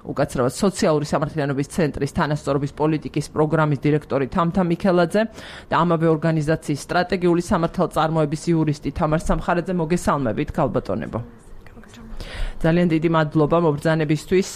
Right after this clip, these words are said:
ა, ძალიან მძიმე ამბით დავიწყეთ დღეს ეთერი. ა, ასეთი ამბავი მოხდა, მოკლედ, ძალიან მძიმე ამბავი. ა, მძიმე დანაშაული კახეთში.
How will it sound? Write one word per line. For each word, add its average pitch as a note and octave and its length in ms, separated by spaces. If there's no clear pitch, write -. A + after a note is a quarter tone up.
ა, D3+ 140
ძალიან D3 340
მძიმე D#3 260
ამბით D3+ 320
დავიწყეთ F3 640
დღეს B2+ 300
ეთერი. D3+ 480
ა, D3+ 480
ასეთი C#3+ 720
ამბავი C3+ 440
მოხდა, C#3+ 360
მოკლედ, C#3+ 360
ძალიან C#3 380
მძიმე D3+ 320
ამბავი. C3+ 400
ა, - 220
მძიმე C#3 380
დანაშაული D3 680
კახეთში. D#3+ 580